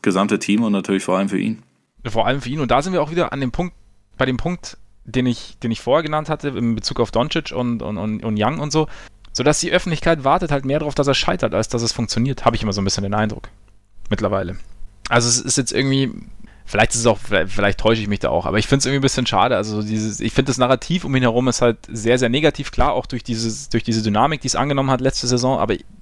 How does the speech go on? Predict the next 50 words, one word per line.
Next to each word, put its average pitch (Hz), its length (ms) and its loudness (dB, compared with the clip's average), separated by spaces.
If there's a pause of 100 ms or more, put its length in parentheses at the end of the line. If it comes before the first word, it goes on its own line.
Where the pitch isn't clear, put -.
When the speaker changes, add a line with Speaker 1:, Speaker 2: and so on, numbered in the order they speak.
(120)
Speaker 2:
man 123 160 -4
tut 175 200 -2
ihm 139 140 -4
damit 139 220 4
halt 123 80 4
auch 101 160 0
einfach 127 200 -2
keinen 123 200 0
Gefallen. 127 340 0
Also 92 160 -2
im 110 60 2
Endeffekt, 131 380 0 (280)
ja, 123 160 0
müsste 143 260 0
man 139 100 2
ihn 135 80 4
halt 131 100 2
einfach 131 220 0
mal 117 100 2
machen 113 240 2
lassen - 320 0
<laughs> - 80 2
jetzt. - 240 -4
Also - 140 2
das - 100 2
ka-, - 180 2
kannst 123 220 0
du 117 60 -4
natürlich 104 280 -2
wahrscheinlich 104 340 2
einfach 101 160 0
nicht 92 160 -4
mehr, - 140 -4
aber 90 240 0 (160)
sowohl 110 380 2
von, 113 240 0
von 117 160 0
Sixers 143 320 0
Seite 127 180 2
aus, 117 100 0
aber 123 360 2
auch, - 240 -2
auch 147 160 2
die - 140 0
Öffentlichkeit. - 580 -4 (240)
Und 131 100 0
man, 143 160 4
und 147 120 -2
er 139 100 4
sollte, 147 240 2